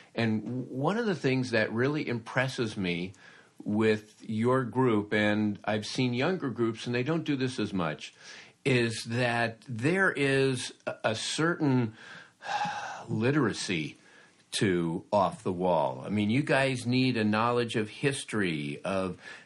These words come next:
theater styles, literature, politics. It's not just popular culture. So y-, you guys are really students of a lot of things,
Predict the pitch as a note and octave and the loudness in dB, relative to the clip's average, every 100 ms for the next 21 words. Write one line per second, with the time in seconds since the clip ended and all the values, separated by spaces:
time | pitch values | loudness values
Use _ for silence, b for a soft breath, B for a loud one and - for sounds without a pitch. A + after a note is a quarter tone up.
0 | - - D3 D#3 B2 G#2 - G#2 G2 D#2+ | -12 0 2 2 0 -2 -2 0 2 2
1 | D2 C2+ B1+ C2 F#2+ G2+ C#3+ C#3+ A2 E2 | 0 -4 -8 -10 -6 0 2 2 0 -2
2 | - D#2 D2 - - D3+ D3+ B2+ - - | -4 -4 -6 -8 2 4 4 0 -2 -6
3 | - G#2 B2 C#3+ C#3 - C3 B2+ - B2 | -6 -6 -2 -2 -2 -2 -2 -2 -2 -2
4 | B2+ B2 A2 G#2+ - - - D#2 B1 B | 0 -4 -4 -4 -2 -2 -2 -6 -8 B
5 | B B - - - A#2+ B2 A#2 D3 C#3+ | B B -6 -4 2 4 4 2 -2 -4
6 | D3+ D#3+ F#3 D3+ D3 C3 E3+ G#3+ G3 F3 | 0 2 2 2 0 2 0 2 2 0
7 | - - - - F3 G#3+ E3 B2+ - - | -2 -4 -6 0 2 4 2 0 -2 2
8 | A#2+ A#2+ A#2 - - A#2 A2+ C3 D#3+ C#3+ | 4 4 0 -4 -2 0 4 4 4 0
9 | B2+ - E3 D#3+ C#3 | -4 -2 0 2 2